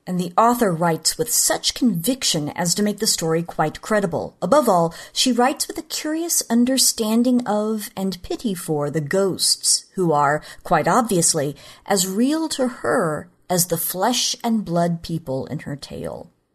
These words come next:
End quote. So there's a lot to love here in this best novel category.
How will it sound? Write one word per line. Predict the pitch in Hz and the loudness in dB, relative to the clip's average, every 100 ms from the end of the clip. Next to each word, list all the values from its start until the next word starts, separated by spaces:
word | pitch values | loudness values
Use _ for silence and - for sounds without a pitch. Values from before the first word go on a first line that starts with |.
| _ - | _ -18
End | - - | -16 -16
quote. | - - _ _ _ | -20 -20 _ _ _
So | - 262 | 0 2
there's | 262 240 | 4 4
a | 233 | 4
lot | 226 247 294 311 | 4 2 2 -2
to | - | 0
love | 226 233 262 240 | 2 2 2 0
here | - 165 156 | -2 -2 -2
in | - 160 | 0 0
this | 156 - | 0 0
best | 160 160 - | 0 0 -2
novel | 156 151 139 | -4 -4 -8
category. | 135 143 143 143 82 - - - | -8 -8 -8 -10 -14 -16 -18 -20